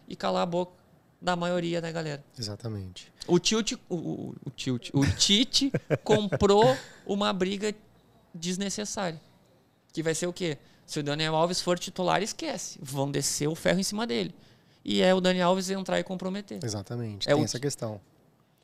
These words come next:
Speaker 1: Sabe quando o Renato Gaúcho traz aquele jogador que ele quer especificamente pro Grêmio?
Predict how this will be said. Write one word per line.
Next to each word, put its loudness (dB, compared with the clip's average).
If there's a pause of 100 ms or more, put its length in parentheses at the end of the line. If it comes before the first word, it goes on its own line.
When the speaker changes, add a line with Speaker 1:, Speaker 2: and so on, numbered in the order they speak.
(220)
Speaker 1:
Sabe 2
quando 0
o 2
Renato 0
Gaúcho 0
traz 2
aquele 0
jogador 4
que -4
ele 2
quer 0
especificamente -4
pro -6
Grêmio? -2